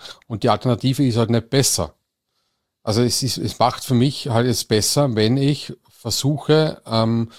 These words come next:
Problemchen, Problemchen zu finden oder Verbesserungsmöglichkeiten zu finden und an denen auch, ähm, wachse. Das ist, ich hab gestern, äh, was Cooles gelesen, dass eigentlich auch, wenn man das Privileg hat, dass man ein eigenes Business hat, dann ist das Business eben der,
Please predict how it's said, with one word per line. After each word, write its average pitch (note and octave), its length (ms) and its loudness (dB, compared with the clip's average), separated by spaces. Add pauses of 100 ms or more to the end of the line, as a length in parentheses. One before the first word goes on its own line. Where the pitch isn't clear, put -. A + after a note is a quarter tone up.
(260)
Problemchen, - 760 -2
Problemchen A#2+ 640 0
zu C3 100 -2
finden C#3 460 0
oder A2 340 2
Verbesserungsmöglichkeiten A2 1120 -2
zu G2+ 100 -10
finden G#2+ 320 -2
und B2 400 -6
an G#2 180 -4
denen B2 320 0
auch, A#2 300 0 (160)
ähm, G#2+ 260 -2
wachse. G#2 540 -2 (580)
Das G2+ 120 -20
ist, A#2+ 160 -2
ich B2 60 -4
hab - 120 -8
gestern, C3 380 2
äh, A2 280 2
was G#2+ 280 -6
Cooles C#3 340 -2
gelesen, G2+ 480 0 (340)
dass A2+ 160 -2
eigentlich A#2 360 2
auch, A2+ 300 4
wenn A2 140 2
man A2+ 220 2
das - 220 -8
Privileg A#2 480 2
hat, A#2+ 180 2
dass A2 120 -4
man A2 120 2
ein G2+ 60 2
eigenes A2 220 0
Business C3+ 400 -2
hat, A2+ 220 -2
dann A#2+ 100 0
ist A2+ 140 -4
das A#2 100 -4
Business B2 320 -6
eben A2+ 200 -2
der, G#2+ 100 -2